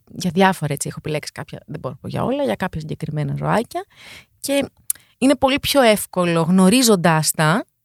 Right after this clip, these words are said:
α, να καταλάβει ένα παιδί γιατί δεν γίνεται αυτό το ζώο να ζει κλεισμένο σε ένα, ε, χώρο το οποίο εσύ μπορεί να θεωρείς ότι είναι αρκετό γι' αυτό, αλλά στην πραγματικότητα είναι σαν να σε βάλουν εσένα να ζήσεις για πάντα σε ένα βεσέ.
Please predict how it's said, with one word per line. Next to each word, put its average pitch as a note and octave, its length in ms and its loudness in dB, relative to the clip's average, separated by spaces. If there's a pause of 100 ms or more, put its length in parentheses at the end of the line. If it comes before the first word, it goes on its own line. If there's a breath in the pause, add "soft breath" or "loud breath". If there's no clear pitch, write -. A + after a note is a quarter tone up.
(360)
α, - 140 -2 (640)
να G3+ 220 0
καταλάβει F3+ 720 0 (300)
ένα F#3+ 240 2
παιδί E3 520 2 (260)
γιατί F3+ 640 0 (480)
δεν F#3 320 4
γίνεται D3 560 0
αυτό D#3 220 -6
το E3 120 0
ζώο C#3+ 400 2
να E3 180 4
ζει C#3+ 400 -2
κλεισμένο D#3 580 0
σε D#3+ 160 0
ένα, C#3+ 400 0 (100)
ε, - 320 -14
χώρο E3 400 2
το D#3+ 80 -2
οποίο D#3+ 180 -2
εσύ E3 200 -2
μπορεί E3+ 200 2
να E3 100 2
θεωρείς D3 400 0
ότι D#3 180 -2
είναι D3+ 140 2
αρκετό D3+ 420 2
γι' D3 120 2
αυτό, D3+ 280 2
αλλά D3+ 160 4
στην D#3 120 -10
πραγματικότητα D#3 580 0
είναι D3+ 100 0
σαν D#3 140 -4
να D3+ 60 2
σε D#3 120 -4
βάλουν D3 260 2
εσένα D3 300 0
να D3 100 2
ζήσεις D3 380 -2
για D#3 140 0
πάντα D3 340 0
σε D3+ 120 -4
ένα C#3+ 140 0
βεσέ. D3 360 -2